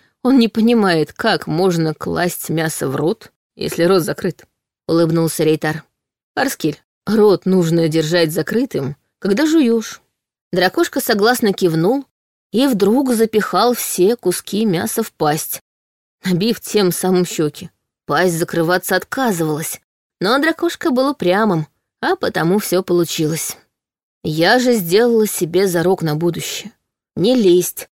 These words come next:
так активно со своими нравоучениями. Если бы не Рейтар, мы бы навряд ли пришли к консенсусу, и ходил бы Кирюша голодным.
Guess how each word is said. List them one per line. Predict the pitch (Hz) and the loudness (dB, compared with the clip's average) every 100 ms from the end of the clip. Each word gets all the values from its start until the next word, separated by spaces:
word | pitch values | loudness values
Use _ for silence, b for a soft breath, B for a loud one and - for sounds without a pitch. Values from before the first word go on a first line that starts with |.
| _ | _
так | - 165 | -8 -6
активно | 156 - - 170 220 | -6 -8 -2 0 0
со | 190 | 0
своими | 175 165 147 190 202 | -4 0 2 4 4
нравоучениями. | 196 185 196 220 - 180 156 156 156 156 _ _ _ _ _ | 4 2 2 -2 0 0 2 -2 -4 -10 _ _ _ _ _
Если | 226 247 220 | 0 2 2
бы | 196 | 2
не | 226 208 | 2 4
Рейтар, | 196 196 240 240 b b b b | 2 0 -4 -6 b b b b
мы | 208 | 0
бы | 226 | 4
навряд | 226 226 208 247 294 | 4 4 4 0 0
ли | 233 | -2
пришли | - 185 - 254 | -2 -6 -4 -4
к | 233 | -2
консенсусу, | 175 175 233 247 - 190 170 - _ _ _ - | -4 -2 0 0 -2 -6 -6 -10 _ _ _ -6
и | - 330 | 0 0
ходил | - 214 170 214 247 | 2 0 2 0 0
бы | 190 | -2
Кирюша | - 175 185 - | 0 0 0 -2
голодным. | 185 160 156 151 156 147 | -2 0 0 -2 -4 -4